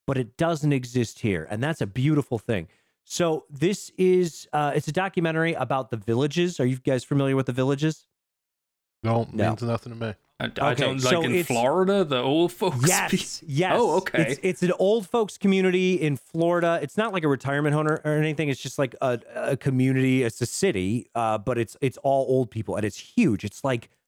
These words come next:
Speaker 1: a hundred and fifty thousand people or something, and everybody's old as fuck and weird. And it's about The Villages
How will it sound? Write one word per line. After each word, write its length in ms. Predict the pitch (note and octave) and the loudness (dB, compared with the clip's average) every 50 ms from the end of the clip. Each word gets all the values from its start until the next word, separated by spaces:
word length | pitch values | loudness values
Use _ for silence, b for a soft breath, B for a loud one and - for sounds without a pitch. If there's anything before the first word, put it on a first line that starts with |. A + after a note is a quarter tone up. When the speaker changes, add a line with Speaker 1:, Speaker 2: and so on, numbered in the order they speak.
| _ _ - | _ _ -6
Speaker 1:
a 100 | A2 - | -4 -4
hundred 360 | - - G#3+ G3+ F#3+ G3 E3 | -2 0 2 2 2 2 0
and 80 | D#3 - | -2 -4
fifty 220 | F#3+ F3 - E3 | -4 -2 -2 -2
thousand 400 | - F3 E3 D#3+ - - C#3 - | 0 -2 -2 -2 -2 -2 -2 0
people 280 | - F3 F3 - - G#2+ | 0 0 0 0 -2 -4
or 60 | G2 | -2
something, 300 | - - G2+ - F#2+ G2 | -2 -4 -4 -2 -2 -2
and 80 | G2+ | -2
everybody's 400 | - D#3+ E3 G3 F#3 F3+ D3+ C#3+ | -2 -2 0 0 0 0 0 0
old 260 | D3+ C#3+ C3 C3 C3 B2 | 0 0 2 2 2 0
as 140 | A2+ - | -2 -4
fuck 360 | - _ _ D#3+ C#3+ C3+ - - - | -6 _ _ -6 -6 -6 -6 -8 -8
and 260 | A#2 G#2 G2 F#2 G#2 | -6 -6 -8 -8 -4
weird. 400 | A#2+ C3 A#2+ G2+ F2+ D#2+ D#2 _ _ _ _ _ _ _ _ _ _ _ _ | -2 0 0 0 -2 -4 -8 _ _ _ _ _ _ _ _ _ _ _ _
And 480 | - C#3 C#3 C3+ C3+ C3+ C3 B2+ A#2+ - _ _ _ _ _ _ _ _ _ _ _ _ - | -4 -4 -2 -2 -2 -4 -4 -6 -8 -10 _ _ _ _ _ _ _ _ _ _ _ _ 0
it's 440 | E3+ E3+ D3+ - - - - _ _ _ _ _ _ _ _ _ _ _ _ _ _ _ - | 0 0 0 -2 -10 -20 -20 _ _ _ _ _ _ _ _ _ _ _ _ _ _ _ -4
about 420 | D3+ D#3 B2 F3 G3+ A#3 G#3+ D#3+ E3 | -4 -2 0 0 -2 -2 -2 -2 -2
The 60 | D#3+ | 0
Villages 720 | C#3+ G#3 C#4+ D4+ B3+ D3 G#2+ G#2 G#2+ G#2 G#2 A2+ - - | 2 2 2 2 2 0 0 -2 -4 -4 -4 -6 -10 -18